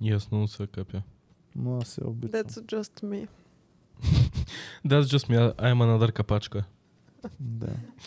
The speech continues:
Speaker 1: Е, дали от това е излязла капачка думата? От това,
Speaker 2: От?
Speaker 1: че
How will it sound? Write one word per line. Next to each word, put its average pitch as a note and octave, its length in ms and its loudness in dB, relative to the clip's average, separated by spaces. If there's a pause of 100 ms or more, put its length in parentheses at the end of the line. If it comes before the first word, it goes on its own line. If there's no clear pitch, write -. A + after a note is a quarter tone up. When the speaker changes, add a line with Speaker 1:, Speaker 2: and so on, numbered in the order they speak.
(420)
Speaker 1:
Е, D3 100 -2
дали C#3+ 200 0
от F#3 120 2
това G3 160 0
е G3+ 40 4
излязла G3 300 0
капачка F3+ 460 -4
думата? A#2 400 -2 (680)
От A#2+ 60 -8
това, A2+ 140 2
Speaker 2:
От? D#3 80 0
Speaker 1:
че A2+ 340 -2